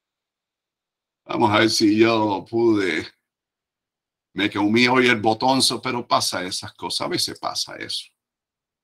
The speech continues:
No hicimos imágenes de la vela del día. No la hicimos, ¿verdad? No la hicimos,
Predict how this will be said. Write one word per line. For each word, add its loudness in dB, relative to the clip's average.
No 4
hicimos 4
imágenes 2
de -4
la -4
vela 0
del -2
día. -2
No 0
la 2
hicimos, 0
¿verdad? -6
No 4
la 6
hicimos, 2